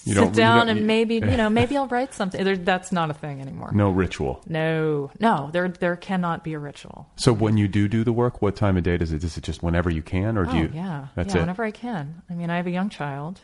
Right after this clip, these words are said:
Speaker 2: You have young children.
Speaker 1: That'll do it.
Speaker 2: Um, I am the domestic parent.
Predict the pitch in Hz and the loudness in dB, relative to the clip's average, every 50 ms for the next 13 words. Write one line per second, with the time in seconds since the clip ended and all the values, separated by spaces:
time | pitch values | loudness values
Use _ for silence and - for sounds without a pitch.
0 | _ - 175 170 165 160 165 147 147 - - 147 139 139 147 139 147 156 - - | _ -10 -8 -8 -8 -8 -8 -10 -10 -12 -12 -14 -12 -12 -12 -12 -12 -12 -8 -4
1 | 95 90 87 87 80 78 76 76 76 - - - 160 156 151 147 147 147 143 147 | -2 0 0 0 0 0 -2 -2 -2 -4 -8 -6 -4 -2 0 0 0 -2 -2 -4
2 | 147 - 160 160 165 170 - - 160 156 156 151 151 151 151 151 151 151 - 151 | -6 -6 -4 -4 -2 -4 -4 -4 -4 -4 -4 -4 -4 -4 -4 -6 -6 -6 -6 -6
3 | 151 151 151 151 151 147 156 147 147 143 139 - 165 - - 156 151 143 143 147 | -4 -4 -4 -4 -4 -4 -4 -4 -4 -6 -8 -10 -12 -12 -10 -8 -8 -6 -6 -8
4 | 175 214 - - | -8 -10 -12 -18